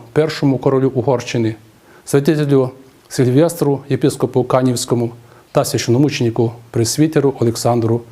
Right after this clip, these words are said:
Глаголєву. Наостаток Священний Синод обрав нових єпископів: архімандрита Климента Шмігельського,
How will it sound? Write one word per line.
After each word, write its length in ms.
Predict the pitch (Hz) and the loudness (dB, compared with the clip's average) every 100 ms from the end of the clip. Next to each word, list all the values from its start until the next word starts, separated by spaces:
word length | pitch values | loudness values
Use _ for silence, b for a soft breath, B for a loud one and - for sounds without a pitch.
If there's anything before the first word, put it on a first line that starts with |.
| b b _ - | b b _ -4
Глаголєву. 440 | 107 120 98 98 - - _ _ _ _ _ b b b b b - | 0 0 -2 -8 -16 -20 _ _ _ _ _ b b b b b 0
Наостаток 600 | 123 120 175 170 156 135 | 0 2 0 0 -2 -2
Священний 480 | - 131 - 160 156 | -4 -2 2 2 2
Синод 460 | - 135 123 117 - | 0 0 0 -2 -2
обрав 480 | 135 131 156 127 123 | 0 2 0 0 0
нових 340 | 135 131 - | 2 0 -2
єпископів: 640 | 135 143 - - - 95 - _ _ b b - | -2 -2 -2 -6 -10 -12 -12 _ _ b b -2
архімандрита 840 | 127 - 135 131 151 156 135 123 - - _ _ - | -2 2 2 2 2 2 0 -4 -8 -20 _ _ 0
Климента 680 | 135 139 123 113 117 107 - - | 2 2 2 0 0 -2 -6 -14
Шмігельського, 880 | - 123 107 139 - - 170 156 | -4 0 2 0 0 0 2 0